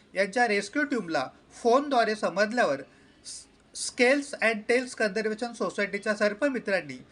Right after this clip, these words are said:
बदलापूर वनक्षेत्रपाल विवेक नातू, परिमंडळ अधिकारी वैभव वाळिंबे आणि गजानन मुंडकर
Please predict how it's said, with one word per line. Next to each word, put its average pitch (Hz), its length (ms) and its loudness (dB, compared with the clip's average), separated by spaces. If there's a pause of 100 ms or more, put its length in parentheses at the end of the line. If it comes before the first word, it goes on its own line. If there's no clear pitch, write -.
(200)
बदलापूर 226 800 2
वनक्षेत्रपाल 240 760 0 (160)
विवेक 196 340 -4
नातू, 160 400 -4 (460)
परिमंडळ 247 520 2
अधिकारी 214 640 0 (120)
वैभव 196 380 0
वाळिंबे 185 540 0 (320)
आणि 196 200 2
गजानन 220 520 0
मुंडकर 190 500 -2